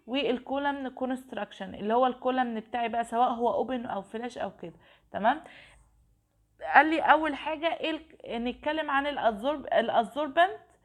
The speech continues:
اللي هو الستيشنري فيز. ايه مميزات الستيشنري فيز الايديال؟ اول حاجه ان هو بيكون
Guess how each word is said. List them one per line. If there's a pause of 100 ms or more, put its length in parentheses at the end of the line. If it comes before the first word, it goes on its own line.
(160)
اللي
هو
الستيشنري
فيز. (340)
ايه
مميزات
الستيشنري
فيز
الايديال؟ (320)
اول
حاجه
ان
هو
بيكون